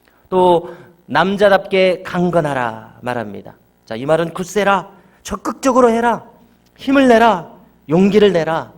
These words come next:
이런 말씀입니다. 추진력이 있어야 합니다. 주의 일은 추진력 있게, 힘 있게 해야 됩니다.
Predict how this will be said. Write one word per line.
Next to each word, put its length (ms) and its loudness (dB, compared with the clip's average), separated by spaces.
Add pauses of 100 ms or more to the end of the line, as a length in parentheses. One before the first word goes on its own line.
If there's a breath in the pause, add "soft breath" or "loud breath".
(120)
이런 240 0
말씀입니다. 680 -8 (800 soft breath)
추진력이 520 0
있어야 300 0
합니다. 380 -8 (260)
주의 260 2
일은 300 0
추진력 480 -2
있게, 420 -10 (180)
힘 300 -4
있게 500 -4 (220)
해야 160 -10
됩니다. 380 -16